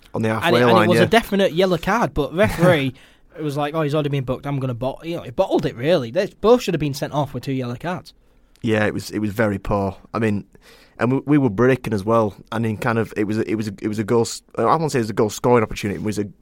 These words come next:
Speaker 1: a chance creation opportunity, and it was, uh, and it was ruined. Um, and I don't know whether it was John Egan. I think it was John Egan on Click when he just dragged him down. Like, he literally just grabbed his shirt and threw him to the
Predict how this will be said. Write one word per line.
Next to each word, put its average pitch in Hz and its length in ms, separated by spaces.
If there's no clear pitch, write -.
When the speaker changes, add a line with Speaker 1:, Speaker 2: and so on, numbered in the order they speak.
Speaker 1:
a - 40
chance 113 320
creation 113 460
opportunity, 90 580
and 104 80
it 101 40
was, 98 200
uh, 101 380
and 107 100
it 110 60
was 113 120
ruined. 139 300
Um, 107 380
and 139 280
I 139 80
don't - 160
know 196 80
whether 175 180
it 165 60
was 135 140
John 147 180
Egan. 151 420
I 120 80
think 156 180
it 139 40
was 123 80
John 120 180
Egan 104 520
on 117 260
Click - 300
when 120 80
he 117 60
just 107 200
dragged 117 400
him 110 140
down. 101 420
Like, 101 120
he 113 60
literally 120 300
just 98 180
grabbed 110 220
his 110 80
shirt 110 300
and 101 100
threw 117 320
him 104 140
to 107 160
the - 20